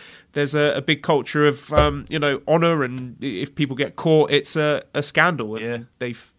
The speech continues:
Speaker 1: they, they are disgraced. So, an interesting little cultural caveat there.
Speaker 2: It is, you know, it, you know, it, it, it, the, you are right. It, it does become news in some ways, but, you know, it is, it, listen, we, we have, uh,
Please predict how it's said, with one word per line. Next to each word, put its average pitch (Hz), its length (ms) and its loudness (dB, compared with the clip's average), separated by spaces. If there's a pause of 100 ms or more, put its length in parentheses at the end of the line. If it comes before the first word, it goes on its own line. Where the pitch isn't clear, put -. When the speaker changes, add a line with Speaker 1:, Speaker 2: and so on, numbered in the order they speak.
(180)
Speaker 1:
they, 131 160 -8
they 127 160 -10
are 127 100 -6
disgraced. 139 680 -2
So, 123 260 -8 (160)
an 135 400 -10 (120)
interesting 147 400 -8
little 123 120 -8
cultural - 380 -8
caveat 104 400 -2
there. 107 140 -10 (240)
Speaker 2:
It 214 100 -2
is, 175 360 -4
you 156 100 -4
know, 180 180 0
it, 165 220 -2
you 156 60 -6
know, 156 220 -6
it, 151 280 -12
it, 156 200 -8
it, 135 160 -10
the, 135 140 -8 (220)
you 156 240 -2
are 185 120 4
right. 135 380 -2 (180)
It, 117 200 -16
it 220 240 -6
does 359 200 -2
become 123 520 -6
news 117 400 -8
in 104 160 -12
some 123 340 -8
ways, 90 280 -10
but, 107 320 -6
you 127 80 -12
know, 131 140 -8
it 123 220 -6
is, 139 400 -12
it, - 180 -14 (760)
listen, 123 380 -12
we, 147 200 -10
we 156 140 -6
have, 135 300 0
uh, 110 280 0